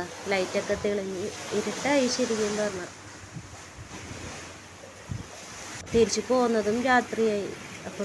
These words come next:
മീൻ വാരി എടുക്കുന്നതൊന്നും എനിക്ക് എടുക്കാൻ പറ്റിയില്ല. ഈ വലയിലൊക്കെ നിറയെ ചെമ്മീനായിരുന്നു ട്ടാ. ഫോണിൽ ചാർജും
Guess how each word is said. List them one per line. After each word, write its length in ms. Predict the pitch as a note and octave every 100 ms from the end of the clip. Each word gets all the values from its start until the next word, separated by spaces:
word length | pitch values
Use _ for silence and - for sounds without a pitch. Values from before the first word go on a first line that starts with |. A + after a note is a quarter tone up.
| G3
മീൻ 260 | A#3 G#3+ A3+ B3+
വാരി 380 | B3 A#3 G#3 G#3 A3 A3+
എടുക്കുന്നതൊന്നും 760 | A3 A#3 A3+ A3 A3+ A3+ A3 A#3+
എനിക്ക് 200 | A#3 A3 G#3 A3
എടുക്കാൻ 320 | A3 G3+ F#3+ G3
പറ്റിയില്ല. 400 | G#3 C#4+ G3+ - - - - - - G#3+
ഈ 40 | A#3
വലയിലൊക്കെ 460 | B3 A3+ A#3+ A#3+ C4
നിറയെ 360 | C4+ B3 A#3+ A3+ A#3
ചെമ്മീനായിരുന്നു 840 | C#4 C4 B3 A3+ A3+ A3+ A#3 A3 G3+
ട്ടാ. 140 | F#3+ F#3 F3 - A3+ A3+ - - - - - - - - - - - - - - - - - -
ഫോണിൽ 380 | A#3+ G#3+ G3+ G#3 G#3+
ചാർജും 440 | C4+ B3+ A3 G3